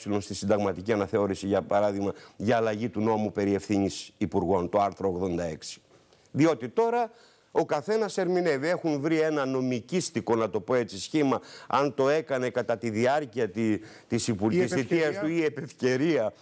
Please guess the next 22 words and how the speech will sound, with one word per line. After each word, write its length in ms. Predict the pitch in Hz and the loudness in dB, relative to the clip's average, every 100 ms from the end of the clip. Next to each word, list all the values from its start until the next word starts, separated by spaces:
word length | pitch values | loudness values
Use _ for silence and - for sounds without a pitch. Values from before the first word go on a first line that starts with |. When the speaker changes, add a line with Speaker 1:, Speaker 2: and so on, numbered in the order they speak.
| _ | _
Speaker 1:
Και 140 | - 151 | 0 0
άντε 240 | 160 143 | 2 0
βρες 340 | 127 147 139 | 0 0 0
άκρη 340 | 160 160 - 131 | 0 -2 -2 -4
τώρα, 300 | - 135 127 | 0 2 0
τι 200 | - 156 | 0 0
εννοεί 440 | 139 127 135 117 - - | 2 0 0 -2 -6 -4
ο 160 | - 127 | -2 0
καθένας 600 | 127 120 151 139 117 - | -2 0 -2 0 -4 -2
και 120 | 127 | 0
λοιπά. 440 | 120 113 143 117 - - _ | 0 2 2 2 -2 -16 _
Και 120 | 143 | -2
με 140 | 131 | 0
διάφορες 520 | 117 131 143 135 127 | 0 0 0 -2 -2
διατυπώσεις, 600 | 110 120 110 107 143 107 | 0 -2 -2 -2 -2 -2
για 140 | 107 110 | -2 0
παράδειγμα, 380 | 110 123 127 117 | 2 2 0 -4
του 120 | 101 | -2
κυρίου 280 | 104 120 123 | 0 2 2
Αθανασίου 440 | 110 107 104 135 | 0 -2 -2 -4
χτες 300 | - 131 120 | 0 0 0
ήταν 480 | - 151 - 113 | 0 0 2 -2